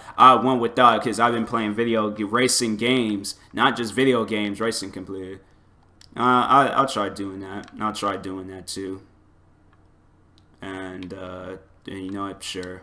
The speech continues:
fine. I, I really don't care. I think I have some, um, some of that, uh, freaking, uh, armor gear, whatever they call it. I don't know why they gave you gear to have in that racing thing.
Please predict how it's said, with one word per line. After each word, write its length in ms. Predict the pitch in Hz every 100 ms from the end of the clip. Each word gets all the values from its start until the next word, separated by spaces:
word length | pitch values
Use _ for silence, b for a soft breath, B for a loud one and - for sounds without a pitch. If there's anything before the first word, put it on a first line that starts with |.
| - _
fine. 440 | 87 90 92 92 -
I, 180 | 95 87
I 120 | 98 95
really 260 | 95 92
don't 240 | 87 90 -
care. 340 | 90 95 95 - b b _
I 120 | -
think 180 | - 175
I 80 | 117
have 180 | 117 110
some, 280 | - 110 104
um, 420 | 101 95 95 95 _ _ - - _ _ _ _ _ _ -
some 300 | - 107 101
of 300 | 95 92 92
that, 260 | 95 92
uh, 280 | 98 92 90
freaking, 440 | - 101 104 95
uh, 240 | 95 90 92
armor 420 | 92 101 104 98 92
gear, 400 | 90 98 95 92
whatever 300 | 92 95 92
they 140 | 90
call 160 | - 107
it. 20 |
I 60 |
don't 160 | 196 233
know 100 | 143
why 220 | 113 123
they 100 | 120
gave 260 | 110 117 113
you 140 | 113
gear 560 | 107 104 110 113 107 104 B B
to 120 | 95
have 240 | 113 113
in 60 | 110
that 180 | 104 98
racing 400 | 107 107 - 98
thing. 380 | - 101 95